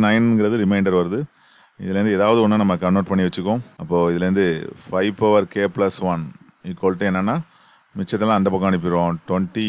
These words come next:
எம் பிளஸ் நைன் minus four into six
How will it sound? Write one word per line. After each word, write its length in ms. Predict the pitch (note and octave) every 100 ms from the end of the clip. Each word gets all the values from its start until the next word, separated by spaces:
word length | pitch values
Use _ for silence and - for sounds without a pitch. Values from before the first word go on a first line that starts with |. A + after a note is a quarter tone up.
| G#2
எம் 140 | A2 B2 B2 - _ _ _ _
பிளஸ் 300 | - F2+ F2+ - F#2+
நைன் 280 | G#2+ A#2 B2 - - - F2
minus 480 | F2+ F#2 F#2 F#2 F#2 - - _ _ _ _ _ -
four 220 | - G3 G#2
into 220 | G2+ F#2+ A#2 G2
six 200 | F2